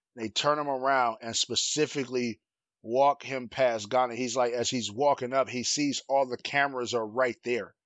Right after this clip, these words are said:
And so he doesn't look at anybody. He doesn't react. And then afterwards, he talked about it. He said, "I know what they were trying to do. It's my old coach and the guy that I'm about to fight, and they're trying to create a situation,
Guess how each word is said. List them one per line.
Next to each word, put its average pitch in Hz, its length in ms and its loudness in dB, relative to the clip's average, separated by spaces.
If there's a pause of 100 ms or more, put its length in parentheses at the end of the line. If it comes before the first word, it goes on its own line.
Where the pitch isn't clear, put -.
(1000)
And 127 100 0
so 139 160 4
he 139 200 2
doesn't 139 640 0
look 143 240 -2
at 131 140 4
anybody. 123 480 0
He 120 80 -2
doesn't 117 500 0
react. 110 560 -6 (760)
And 139 80 -4
then 127 120 -2
afterwards, 131 680 2
he 120 120 -4
talked 147 380 2
about 123 220 0
it. 113 80 -4
He 113 80 -6
said, 113 240 0
"I 120 100 2
know 127 300 0
what 156 160 0
they 131 100 0
were 113 160 -2
trying 104 280 -6
to 98 60 -12
do. 92 240 -14 (680)
It's - 160 -4
my 127 240 2
old 151 320 4
coach 131 580 2
and 123 140 -6
the 117 40 -4
guy 131 240 4
that 127 120 -2
I'm 127 100 -2
about 123 320 2
to 110 80 -8
fight, 131 220 0
and 120 80 -6
they're 113 240 -4
trying 143 380 0
to 127 60 -4
create 123 380 0
a 117 80 -4
situation, 110 920 -2